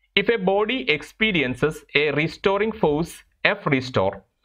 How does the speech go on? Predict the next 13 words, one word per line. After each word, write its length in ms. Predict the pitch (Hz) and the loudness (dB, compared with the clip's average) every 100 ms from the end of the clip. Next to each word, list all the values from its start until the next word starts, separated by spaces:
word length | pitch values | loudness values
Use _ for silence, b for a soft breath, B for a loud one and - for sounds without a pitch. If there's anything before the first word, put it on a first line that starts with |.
| b b | b b
when 300 | 151 180 240 175 | 0 0 0 -2
it 140 | 165 | 0
is 180 | 190 185 | 0 2
displaced 760 | 143 156 - - 190 214 - - _ | 2 0 0 0 0 0 -6 -18 _
from 200 | 160 170 | 0 2
its 240 | 185 147 - - | 0 -2 -2 -2
equilibrium 640 | - 175 170 175 196 185 | 0 0 2 0 0 0
position, 600 | 139 123 113 110 160 - _ _ _ _ _ _ _ _ _ - | 0 0 0 0 -2 -6 _ _ _ _ _ _ _ _ _ -2
and 220 | 175 208 - | 0 -2 -2
if 220 | 202 208 | -2 0
the 160 | 240 226 | 0 2
restoring 580 | 165 170 - 240 262 269 | 0 -2 0 0 0 -4
force 480 | - 185 143 185 | 0 2 2 -2